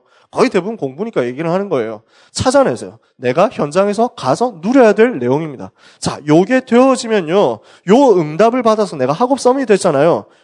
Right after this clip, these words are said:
그러면은 이것이 뭘로 연결돼야 되느냐? 전도와 연결돼야 돼요. 여러분이 응답 받으면 그 응답 받는 이유는 뭐냐? 전부 전도와 연결시키라고.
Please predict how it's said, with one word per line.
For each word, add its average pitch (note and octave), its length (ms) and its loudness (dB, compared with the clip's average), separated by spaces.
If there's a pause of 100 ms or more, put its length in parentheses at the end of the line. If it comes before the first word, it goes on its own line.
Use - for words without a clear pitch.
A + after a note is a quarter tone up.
(100)
그러면은 F#3 640 0
이것이 D#3+ 880 -4
뭘로 A#2+ 480 0
연결돼야 A3+ 540 -2
되느냐? B2+ 340 -4 (320)
전도와 A#3+ 800 0
연결돼야 A#3 640 -2
돼요. - 160 -20 (1600)
여러분이 F3 500 2
응답 D3+ 400 -2
받으면 F3 480 0
그 - 140 -4
응답 D3 320 -2
받는 D#3+ 300 -4
이유는 C#3+ 340 -4
뭐냐? B2+ 240 -6
전부 A3+ 400 -6
전도와 B3 500 0
연결시키라고. A3 800 0